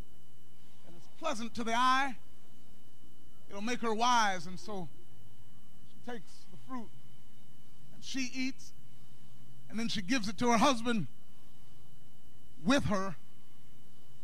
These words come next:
and he ate. And then the Bible says their eyes were open,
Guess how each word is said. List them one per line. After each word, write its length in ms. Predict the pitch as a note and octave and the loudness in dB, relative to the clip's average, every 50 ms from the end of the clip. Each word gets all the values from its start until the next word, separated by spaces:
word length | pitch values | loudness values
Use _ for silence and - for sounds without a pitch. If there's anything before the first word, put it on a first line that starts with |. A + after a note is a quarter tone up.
| - - - - - - - - - - - - - | -2 -2 0 0 0 0 0 0 0 0 0 0 0
and 100 | A3 G#3 | 4 6
he 240 | G3 C4 C#4+ C4+ B3 | 10 10 10 10 8
ate. 300 | A3 A3+ A3 A#3 C4 - - - - - - - - - - - - - - - - - - - - - - - - - - - - - - - | 6 4 2 2 2 0 -2 -2 -2 -2 -2 -2 -2 -2 -2 0 0 0 0 0 0 0 0 0 0 0 0 0 -2 0 0 0 0 0 -2 -2
And 80 | A3+ B3 | -2 -2
then 80 | B3+ | 0
the 60 | B3+ | 0
Bible 380 | G#3 F#3+ C4+ D#4+ F4 E4 D4 C#4 | 4 6 6 6 6 6 4 2
says 520 | - - C#4 C#4 C4 C4 B3 - - - - - - - - - - - - - - - - - - | 0 2 2 4 4 2 2 0 0 -2 -2 -2 -2 -2 0 0 0 0 0 0 -2 -2 -2 0 0
their 220 | B3+ C4 B3 G#3+ - - - | 2 2 2 2 0 0 4
eyes 480 | C4 C#4+ D#4 D#4+ D#4+ D#4 C#4 A#3+ D#3+ E3 | 4 6 6 6 4 2 2 0 0 0
were 200 | F3 G#3 G#3 G#3 | 2 2 2 2
open, 520 | - D4 D#4+ - - - D3+ D3 D#3+ G3+ | 4 4 4 4 2 0 -2 -2 -2 -2